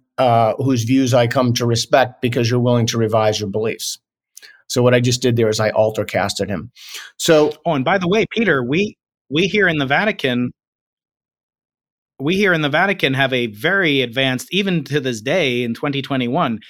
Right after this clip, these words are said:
Speaker 2: a very advanced astronomical observatory with a four meter diameter telescope,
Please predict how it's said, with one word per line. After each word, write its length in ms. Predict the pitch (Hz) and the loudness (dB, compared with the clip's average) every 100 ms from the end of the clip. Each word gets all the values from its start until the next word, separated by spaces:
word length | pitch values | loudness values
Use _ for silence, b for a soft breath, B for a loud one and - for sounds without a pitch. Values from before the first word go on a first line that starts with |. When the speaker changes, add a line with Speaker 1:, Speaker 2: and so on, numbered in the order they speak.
| B B - | B B -10
Speaker 2:
a 80 | |
very 280 | 120 165 190 | -2 0 2
advanced 440 | 139 139 135 135 - | 0 -2 -2 -4 -4
astronomical 640 | 135 - 135 127 120 127 | -4 -4 -4 -2 -4 -6
observatory 720 | 107 107 190 180 - 117 113 | -6 -2 -2 -2 -4 -4 -2
with 180 | 113 113 | -4 -6
a 60 | 110 | -10
four 240 | - 151 | -6 -2
meter 240 | 143 131 | -2 -2
diameter 440 | 123 123 123 117 107 | -2 -2 -2 -4 -6
telescope, 600 | 160 175 143 - 101 | -4 -2 -4 -8 -14